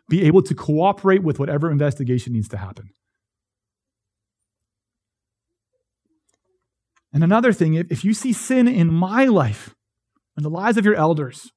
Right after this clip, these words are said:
or of one another, would you do me a favor? Would you confront us according to the passages of Scripture that give us instruction for these matters?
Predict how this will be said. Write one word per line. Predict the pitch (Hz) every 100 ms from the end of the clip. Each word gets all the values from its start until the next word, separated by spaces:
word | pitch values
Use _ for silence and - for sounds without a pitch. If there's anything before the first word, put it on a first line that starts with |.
| _
or | 156
of | 143
one | 160
another, | 160 143 113 107 _ _ _ _ _ _ _ _ _ _ _ _ _ _
would | 175
you | 185
do | 262
me | 240
a | 233
favor? | 170 156 196 175 - - _ _ _ _ _ _ _ _ _ _ _ -
Would | 165
you | 202
confront | 208 - - 220 214
us | 180 196 202
according | 202 - - 190 202 196
to | - 170 160 160 160 _ _ _ _
the | 127
passages | - 170 185 233 185
of | 190
Scripture | - - 151 156
that | 139
give | 127 147
us | 156
instruction | 151 - - 147 - 139 120
for | 120
these | 113 107
matters? | 104 113 117